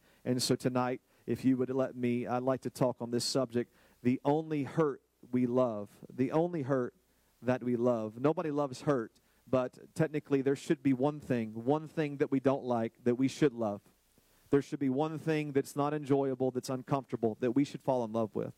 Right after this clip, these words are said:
And that is simply learning how to be corrected when we are wrong. It's a biblical theme that a lot of people don't know how to handle. In fact, I even feel the pressure of it tonight in my spirit, because even I do not like to be corrected.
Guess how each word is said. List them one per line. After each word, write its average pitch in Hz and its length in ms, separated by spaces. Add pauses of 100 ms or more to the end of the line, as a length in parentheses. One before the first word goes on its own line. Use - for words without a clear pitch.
(460)
And 123 100
that 135 140
is 131 80
simply 135 400
learning 131 320
how 131 300
to - 100
be 131 140
corrected 117 500 (1500)
when 131 160
we 135 100
are 127 100
wrong. 113 300 (1040)
It's - 160
a 254 80
biblical 147 400
theme 143 400
that 131 140
a 131 40
lot 139 140
of 143 80
people 147 240
don't 143 300
know 143 120
how 139 160
to 131 80
handle. 131 380 (260)
In 127 120
fact, 143 260
I 143 120
even 135 220
feel 139 200
the 131 80
pressure 135 440
of 120 140
it - 140
tonight 120 400
in 120 80
my 131 120
spirit, 123 460 (320)
because 120 320
even 135 220
I 143 160
do 123 100
not 120 160
like 123 220
to - 80
be 120 100
corrected. - 500